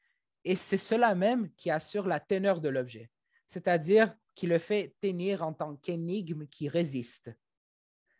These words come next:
C'est donc en raison d'un tel mouvement au cœur du dispositif herméneutique de Théodore Adorno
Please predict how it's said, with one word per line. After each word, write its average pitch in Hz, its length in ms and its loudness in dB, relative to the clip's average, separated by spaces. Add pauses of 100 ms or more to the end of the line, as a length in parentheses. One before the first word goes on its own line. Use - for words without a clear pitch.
C'est - 240 -2
donc 202 280 2
en 196 100 0
raison 175 360 2
d'un 165 160 0
tel 226 240 2
mouvement 160 600 -2 (340)
au 175 120 -2
cœur 220 320 2
du 151 100 -6
dispositif 160 760 -4
herméneutique 170 840 -6
de 151 100 -4
Théodore 156 480 2
Adorno 147 640 0